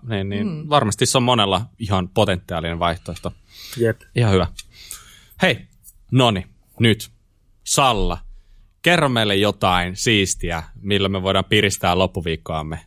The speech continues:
Speaker 1: me ja myös meidän kuuntelijat.
Speaker 2: <clears throat> No, mäpä kerron teille. Tota,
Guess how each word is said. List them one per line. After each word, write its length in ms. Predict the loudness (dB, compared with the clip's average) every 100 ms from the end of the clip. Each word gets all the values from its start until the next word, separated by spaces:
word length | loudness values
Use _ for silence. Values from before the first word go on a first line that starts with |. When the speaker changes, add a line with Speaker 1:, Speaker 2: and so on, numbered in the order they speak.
| _
Speaker 1:
me 360 | -4 2 2 0
ja 260 | -2 -2 -2
myös 320 | -4 -2 -2
meidän 180 | -2 -2
kuuntelijat. 440 | -2 -4 -6 -14 -18 _ _ _ _
Speaker 2:
<clears throat> 500 | -4 -4 0 6 6 4 -8 _ _ _
No, 280 | -4 -4 -4 -2
mäpä 280 | -2 0
kerron 380 | 0 2 4 2
teille. 240 | 0 -2 -4 -10 -14 -4
Tota, 380 | 0 2 0